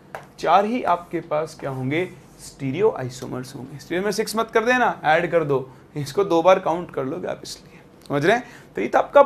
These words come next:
bidentate ligand का case, जब आपके पास क्या है, तीनों के तीनों ही bidentate ligand है। अब एक last case देखो, और बहुत सारे cases है cover करने को,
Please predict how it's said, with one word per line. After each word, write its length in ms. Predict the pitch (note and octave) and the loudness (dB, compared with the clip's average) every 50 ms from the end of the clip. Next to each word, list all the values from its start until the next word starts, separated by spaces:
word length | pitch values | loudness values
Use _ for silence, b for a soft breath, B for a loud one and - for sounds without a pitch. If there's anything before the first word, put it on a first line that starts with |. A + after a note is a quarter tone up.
| G#3+ | 8
bidentate 480 | F3+ F3 G3 G#3+ G3+ B3 A#3+ G#3+ B3 A3 | 8 8 8 6 4 0 0 0 -2 -2
ligand 260 | A3 F#3+ G#3+ G#3+ G3+ | 0 -2 -2 0 2
का 80 | G#3+ G3+ | 0 0
case, 340 | - F3 F#3 G3+ A3 G#3+ - | 2 4 4 4 4 4 0
जब 100 | E3+ E3 | -4 -4
आपके 220 | E3 E3 - F3+ | -4 -6 -8 -12
पास 320 | E3 - E3+ E3+ E3+ - - | -6 -4 -4 -4 -4 -6 -4
क्या 140 | E3 E3 D#3+ | 0 0 0
है, 480 | D3+ D#3+ F#3 G#3+ A3 A3 - - - - - - | 2 2 0 0 0 -2 -8 -20 -20 -20 -14 -8
तीनों 220 | G3+ G#3+ A#3+ C#4 C#4 | -4 -2 0 0 0
के 120 | C#4+ C#4 | -2 -2
तीनों 280 | C#4 C4 A#3+ A3+ A#3 A#3 | -2 -2 -2 0 0 0
ही 60 | B3 | 0
bidentate 480 | F#3+ F3+ E3+ F3+ F#3 F3 F3+ F3 F3 E3+ | 2 2 2 2 2 -2 -4 -6 -4 -6
ligand 280 | D3+ C3 C3+ C3+ C3 | -6 -6 -6 -10 -10
है। 60 | - - | -10 -6
अब 80 | - | -4
एक 160 | A#3+ C4 - | -4 -2 0
last 340 | A#3+ G#3 G#3 A3+ B3 - - - | 4 6 6 6 6 4 2 0
case 260 | F3 F3+ F#3+ - B B B B B | 0 0 0 -2 B B B B B
देखो, 160 | - G#3+ C4+ | -4 4 6
और 100 | D4 D4 B3 | 6 6 8
बहुत 260 | A3 A3 A#3+ B3 B3 | 6 4 4 4 6
सारे 200 | C4+ C4+ C4+ C4 | 6 6 6 6
cases 260 | C4+ - G#3+ F#3+ G#3 | 4 2 2 4 6
है 80 | A3 G#3+ | 4 6
cover 260 | G#3 E3+ D#3+ E3 F3 | 6 6 4 4 4
करने 300 | - D#3 C#3 C3+ C3 B2+ | 2 -2 -2 -2 -4 -4
को, 220 | C3 D#3 E3 - | -2 -2 -2 -2